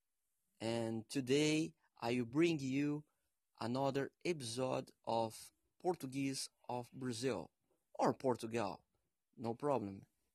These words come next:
no matters. Uh, today I will bring you about colors, colors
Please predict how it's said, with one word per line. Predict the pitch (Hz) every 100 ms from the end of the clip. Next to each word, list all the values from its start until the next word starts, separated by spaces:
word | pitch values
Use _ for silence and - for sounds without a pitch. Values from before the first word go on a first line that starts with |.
| _ _ _ _ -
no | 104
matters. | 120 135 101 98 - - _ _ _ _ _ _ _ _ _ _ _ _ -
Uh, | 123 123 123 127
today | - 202 240 262 - _ _ _
I | 160 175
will | 170
bring | 175 226 214
you | 196 185 196 202 -
about | 151 165 180 -
colors, | - 208 143 - - - - _ _ _ _ _ -
colors | 190 190 185 180 -